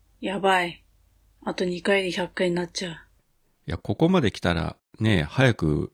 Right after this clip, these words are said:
Speaker 2: 百回到達した方が、なんかすっきりするというか。
Speaker 1: <laughs> すっきりすんの？
Speaker 2: いや、なんとなくね。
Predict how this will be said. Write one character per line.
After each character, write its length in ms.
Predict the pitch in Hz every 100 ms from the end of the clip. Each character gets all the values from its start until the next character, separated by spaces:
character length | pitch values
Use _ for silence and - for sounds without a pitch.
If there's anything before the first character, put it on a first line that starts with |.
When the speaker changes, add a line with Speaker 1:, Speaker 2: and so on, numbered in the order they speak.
| -
Speaker 2:
百 180 | 90 -
回 180 | 98 85
到 220 | - 92
達 280 | - - -
し 60 |
た 100 | -
方 240 | - 80 76
が、 240 | 71 73 _ _ _ _ _ _
な 100 | 82
ん 40 | 78
か 100 | 80
す 100 | -
っ 60 | -
き 80 |
り 140 | 107 82
す 120 | -
る 120 | 78
と 120 | -
い 100 | 71
う 40 | 71
か。 320 | - 78 - _ _ _ _ _
Speaker 1:
<laughs> 400 | - - - 294
す 200 | - 240
っ 40 | 226 -
き 100 | -
り 140 | 247
す 160 | - 175
ん 80 |
の？ 240 | 156 208 220 _ _ 254 - 302 _ _ _
Speaker 2:
い 60 | -
や、 60 |
な 180 | 90 113
ん 60 | 160
と 160 | 165
な 100 | 160
く 140 | 147 78
ね。 200 | 73